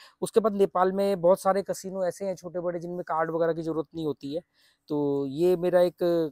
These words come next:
कसिनो है जो काफ़ी मशहूर कसिनो, मिलेनियर कसिनो, सिग्नेचर मिलेनियर कसिनो। तो ये मिलेनियर कसिनो, ये भी सब काठमांडू में ही है। तो ये उसका उन्होंने कार्ड बना के दिया था।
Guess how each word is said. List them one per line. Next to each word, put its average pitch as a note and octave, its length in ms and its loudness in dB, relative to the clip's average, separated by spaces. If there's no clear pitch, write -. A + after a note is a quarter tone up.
कसिनो F3 380 -4
है E3+ 120 -4
जो F3 180 -4
काफ़ी D#3+ 200 -8
मशहूर E3 340 -8
कसिनो, E3+ 340 -8
मिलेनियर D#3+ 440 -4
कसिनो, D3 480 -8
सिग्नेचर D3 760 -8
मिलेनियर D3+ 440 -4
कसिनो। D3+ 440 -8
तो D#3+ 60 -8
ये E3 160 -2
मिलेनियर E3+ 460 -2
कसिनो, E3+ 540 -6
ये F3 100 -2
भी G3+ 60 -2
सब G3 180 -4
काठमांडू F#3 480 0
में E3+ 120 -6
ही C3 80 -8
है। C3 160 -8
तो D3+ 80 -12
ये D#3 140 -6
उसका E3 280 -2
उन्होंने E3 260 -2
कार्ड D3+ 260 -2
बना D3+ 180 -4
के C#3+ 140 -8
दिया C3 240 -6
था। D3 140 -8